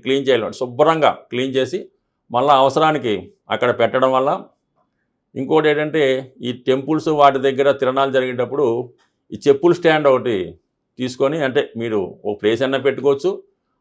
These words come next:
వాళ్ళు నేను చెప్పుల స్టాండ్లోనే మీరు సేవ చేయవలసి ఉంటుంది. ఆ చెప్పులు పెట్టుకో పెట్టడం మళ్ళీ వచ్చిన వెంటనే ఇవ్వడం, అంటే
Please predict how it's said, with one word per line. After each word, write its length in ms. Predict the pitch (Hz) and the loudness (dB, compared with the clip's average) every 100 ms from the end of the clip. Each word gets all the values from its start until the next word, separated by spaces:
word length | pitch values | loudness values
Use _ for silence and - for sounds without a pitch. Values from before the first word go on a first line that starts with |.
| _ 110 | _ 2
వాళ్ళు 200 | 135 156 | 4 4
నేను 140 | 151 156 151 | 0 -2 0
చెప్పుల 240 | 143 151 147 | 0 -2 0
స్టాండ్లోనే 460 | 151 143 143 147 196 | 2 2 2 0 0
మీరు 120 | 180 175 | -2 2
సేవ 180 | 139 151 170 | 6 6 6
చేయవలసి 320 | 170 160 151 143 | 2 2 0 -2
ఉంటుంది. 200 | 131 127 | -2 -2
ఆ 40 | 123 | -2
చెప్పులు 240 | 120 147 143 | -2 -2 -2
పెట్టుకో 260 | 139 147 143 | 0 0 2
పెట్టడం 300 | 143 143 196 226 _ _ _ _ | 0 0 -2 -6 _ _ _ _
మళ్ళీ 200 | 117 139 135 | 0 2 2
వచ్చిన 200 | 127 147 | 0 -2
వెంటనే 200 | 143 143 | 0 0
ఇవ్వడం, 180 | 135 110 | 0 0
అంటే 100 | 113 | -2